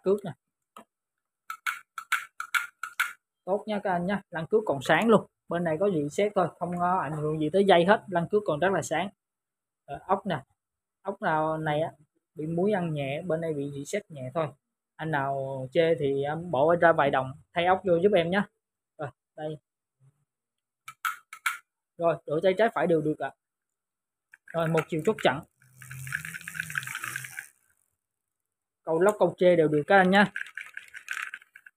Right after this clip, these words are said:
Đây. Thông số cước của nó số ba, hai trăm tám mươi, hai trăm sáu mươi.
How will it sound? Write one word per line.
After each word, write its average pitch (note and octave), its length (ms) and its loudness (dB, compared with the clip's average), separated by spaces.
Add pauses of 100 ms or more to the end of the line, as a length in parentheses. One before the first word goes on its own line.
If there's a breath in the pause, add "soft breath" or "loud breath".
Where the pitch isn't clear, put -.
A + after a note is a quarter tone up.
(1600)
Đây. D#3+ 160 -2 (1400)
Thông G3 100 -6
số A#3 200 6
cước A#3+ 140 -2
của F3+ 100 2
nó F#3+ 160 2
số A3+ 140 0
ba, F3+ 380 6
hai F3 200 2
trăm F3+ 160 -4
tám G#3+ 240 0
mươi, F#3+ 260 4 (600)
hai G3 160 -2
trăm F#3+ 120 2
sáu G3+ 160 6
mươi. G#3+ 220 8